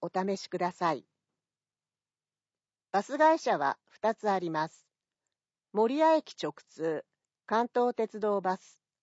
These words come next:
定期券あり。交通系アイシーカード利用可。バス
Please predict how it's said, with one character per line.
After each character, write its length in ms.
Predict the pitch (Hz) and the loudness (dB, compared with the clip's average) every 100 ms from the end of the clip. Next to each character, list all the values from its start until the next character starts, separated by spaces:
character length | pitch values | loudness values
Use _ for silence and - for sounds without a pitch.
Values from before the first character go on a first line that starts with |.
| _ _ _ _ _ _ | _ _ _ _ _ _
定 220 | 226 269 | 0 0
期 120 | - - | -2 -2
券 300 | 233 175 160 | -2 0 -4
あ 80 | |
り。 180 | 160 139 _ _ _ _ _ _ _ _ - | -6 -10 _ _ _ _ _ _ _ _ 0
交 160 | 233 | 0
通 260 | - 254 247 | 0 -6 -4
系 320 | - 220 208 | -2 0 0
ア 140 | 185 214 | 0 0
イ 60 | |
シ 240 | 226 - 262 | -2 -8 -10
ー 20 | - | 0
カ 180 | 247 | 2
ー 40 | 233 | 2
ド 140 | 151 | -2
利 200 | 143 151 | -6 -6
用 220 | 180 185 175 | -2 -2 -4
可。 220 | 170 156 - _ _ _ _ _ _ _ _ 170 | -6 -6 -6 _ _ _ _ _ _ _ _ 2
バ 180 | 214 | 2
ス 280 | 247 175 165 | 2 -6 -8